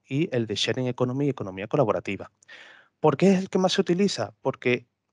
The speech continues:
es normalmente el que más se cita y se emplea en la literatura científica.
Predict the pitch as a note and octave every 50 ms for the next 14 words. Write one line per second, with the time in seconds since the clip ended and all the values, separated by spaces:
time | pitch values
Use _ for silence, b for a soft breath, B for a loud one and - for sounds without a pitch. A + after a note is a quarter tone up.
0 | _ - - F#3+ - G#3+ G#3 G3 F#3+ F#3+ F#3 F#3 G3 G3+ G3+ - G#3+ - - D3+
1 | C#3+ - - C3+ C3+ D3 E3+ E3+ - - - D#3+ C3+ A2+ - - - - E3+ F3
2 | F3+ F3 - G3 F#3+ C#3 - - C3+ A#2 A#2 A2+ C3 C3+ D#3 F3+ E3 B2+ A#2 A2+
3 | A2 G#2 G#2+ - G#2+ G2 F#2+ - - A#2+ C3+ C#3 - B2+ G#2 F#2 - G2 F#2+ -
4 | - G#2 - - - -